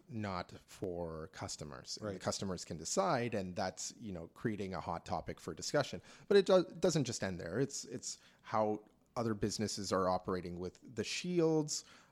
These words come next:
Speaker 1: um, with hand sanitizer, with the amount of individuals you let into your place if you're, you're sort of brick and mortar store, right? So all those things are now
Speaker 2: Have you, uh,
Speaker 1: considerations.
Speaker 2: you just reminded me, have you been to a restaurant yet?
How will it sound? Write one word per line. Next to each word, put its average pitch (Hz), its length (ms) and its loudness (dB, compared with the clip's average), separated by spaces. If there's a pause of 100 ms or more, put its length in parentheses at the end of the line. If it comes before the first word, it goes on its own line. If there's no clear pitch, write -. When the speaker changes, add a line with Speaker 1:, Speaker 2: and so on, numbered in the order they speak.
Speaker 1:
um, 92 380 -4
with 98 400 -4
hand 135 320 0
sanitizer, 120 1000 2 (320)
with 101 200 -4
the 101 120 -4
amount 101 360 2
of 92 380 -2
individuals 98 640 -2
you 92 180 -6
let 101 320 0
into 107 360 -4
your 101 200 -2
place 104 320 -4
if - 120 -10
you're, 87 540 -4
you're 85 340 -8
sort 92 220 -6
of 87 100 -6
brick 98 180 0
and 90 120 -2
mortar 98 320 -2
store, 110 460 -2 (400)
right? 113 300 -2
So 113 180 0
all 117 160 2
those 120 260 0
things 110 640 -2 (100)
are 98 200 0
now 95 500 -2 (100)
Speaker 2:
Have 127 160 -2
you, 269 300 4
uh, 247 40 4
Speaker 1:
considerations. 117 800 0
Speaker 2:
you 131 100 2
just 151 220 6
reminded 117 300 4
me, 87 60 -4
have 123 100 0
you 202 200 2
been 135 340 4
to 120 220 0
a 104 40 0
restaurant 98 720 -2
yet? 95 320 -6